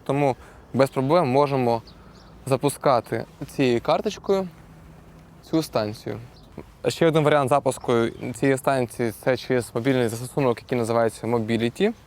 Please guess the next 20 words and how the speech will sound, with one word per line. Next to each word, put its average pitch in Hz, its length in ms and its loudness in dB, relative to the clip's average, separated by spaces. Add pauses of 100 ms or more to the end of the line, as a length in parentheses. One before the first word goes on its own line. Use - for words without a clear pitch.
(120)
Запускаємо 123 460 0
застосунок, 170 560 0
підключаємо 120 460 0
конектор, 160 580 2 (460)
вибираємо 117 640 4
на 113 140 0
карті 113 420 0
нашу 110 300 -2
станцію, 175 800 0 (1500)
вибираємо 107 640 0
конектор. 147 560 2 (1000)
Тут 147 200 2
у 139 40 4
нас 120 200 4
вже 123 180 2
вартість 117 460 2
значно 117 340 0
прикольніша, 175 680 2
це, 135 340 2 (560)
е, 123 360 4